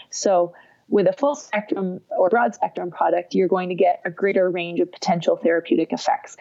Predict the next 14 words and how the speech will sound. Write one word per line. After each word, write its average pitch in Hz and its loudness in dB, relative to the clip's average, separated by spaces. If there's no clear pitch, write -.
because 196 2
there's 190 0
just 190 0
more 202 2
stuff - 0
for 196 -2
your 185 2
body 180 2
to 175 0
interact 170 -2
with, - 0
um, 170 -2
plant 170 0
material, - 2